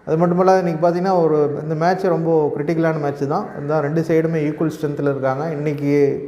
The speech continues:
இன்றைய கோச்சார நிலையும் வந்து ரெண்டு பேருக்கும் ரொம்ப ஈக்குவலாக தான் இருக்குது. ஃபிஃப்டி ஒன் பர்சன்டேஜ், நைன்ட்டி, ஃபார்ட்டி நைன் பர்சன்டேஜ் அந்த அளவு தான் இருக்குது. இருந்தாலும் இந்த ஃபிஃப்டி ஒன் பர்சன்டேஜ் யாருக்கு அமையுன்றதை பார்ப்போம். பார்த்திங்கன்னா, இன்றைக்கி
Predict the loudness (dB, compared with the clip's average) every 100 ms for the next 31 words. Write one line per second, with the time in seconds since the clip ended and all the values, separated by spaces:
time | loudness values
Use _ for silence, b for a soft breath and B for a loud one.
0 | -10 -8 0 2 2 0 0 0 0 -2
1 | -2 -2 -2 0 0 2 0 0 0 -2
2 | 0 2 2 0 -6 B B B B -8
3 | -2 2 4 4 2 2 -2 -2 -4 -2
4 | 0 0 -2 -2 -2 0 0 0 -4 -2
5 | -4 0 0 0 -2 -2 -4 -4 -6 -8
6 | -10 -8 -2 0 0 0 -2 -2 -2 -2
7 | -2 0 2 2 0 -4 -10 B B B
8 | -6 -6 -4 2 4 4 2 2 2 4
9 | 4 0 -2 -2 -2 -2 -2 -2 -4 -2
10 | -4 -2 -2 -2 -2 0 0 0 -2 -2
11 | -2 0 -2